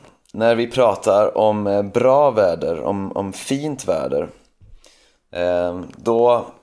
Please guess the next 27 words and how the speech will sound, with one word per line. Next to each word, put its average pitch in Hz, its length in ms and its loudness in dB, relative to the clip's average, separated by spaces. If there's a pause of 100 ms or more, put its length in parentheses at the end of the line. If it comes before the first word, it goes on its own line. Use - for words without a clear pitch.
(320)
menar 101 460 -4
man 101 200 -2
ofta - 420 -6
att, - 360 -12 (120)
att, - 360 -16
eh, 85 380 -6 (160)
det 87 160 -6
är 85 40 -6
soligt, 113 920 -6 (680)
att - 200 -10
solen 120 680 -4
skiner, 107 800 -6 (600)
soligt 104 600 -8
väder, 85 520 0 (540)
att - 200 -18
det 95 160 -4
är 90 300 -4
klart 107 680 -2 (120)
väder. 71 460 -2 (220)
Så - 160 -18
klart 110 600 -2 (500)
väder 95 500 -2
betyder 90 500 -6
att 85 160 -6
det 85 260 -8
inte 92 500 -8
finns 82 580 -10